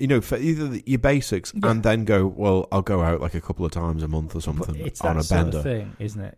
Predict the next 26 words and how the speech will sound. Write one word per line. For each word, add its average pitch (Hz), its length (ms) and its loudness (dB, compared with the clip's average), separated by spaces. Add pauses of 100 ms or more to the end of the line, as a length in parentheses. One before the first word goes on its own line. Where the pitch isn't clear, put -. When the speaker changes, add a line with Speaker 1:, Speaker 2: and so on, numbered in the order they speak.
(120)
Speaker 2:
Where 101 460 -6 (640)
we 123 180 0
are 113 200 -2
living, 113 600 -4 (580)
um, 101 600 -8 (520)
a 113 80 -4
life 117 520 -4 (100)
where 101 400 -8
you're, 107 460 -8 (1000)
it 143 120 -4
will 131 120 -2
go 127 180 0
on 120 100 -2
for - 160 -14
so 127 240 0
long 113 400 -2 (180)
Speaker 1:
Yeah. 104 180 -4
Speaker 2:
until, 113 260 -6
until 113 200 -4
you're 110 140 0
a 101 40 -6
certain 113 260 -4
age 110 200 -4
and 107 80 -8
you 107 80 -10
go, 101 200 -10